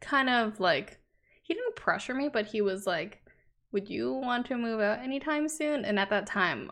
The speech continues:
I was work from home indefinitely. So I was like, "Uh, I don't know. We just started dating, like, six months ago. It's kinda too soon, no?"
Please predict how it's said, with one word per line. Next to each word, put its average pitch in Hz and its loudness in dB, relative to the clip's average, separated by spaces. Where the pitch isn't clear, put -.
I - 2
was 190 -6
work 180 -2
from 185 -6
home 190 -2
indefinitely. 202 -4
So - -6
I - -4
was - -8
like, 82 -8
"Uh, 196 2
I 180 2
don't 349 4
know. 233 6
We 185 2
just 349 0
started 392 6
dating, 165 2
like, 139 2
six - -2
months 185 -2
ago. 110 -4
It's - -10
kinda 440 2
too 285 2
soon, 262 0
no?" 240 0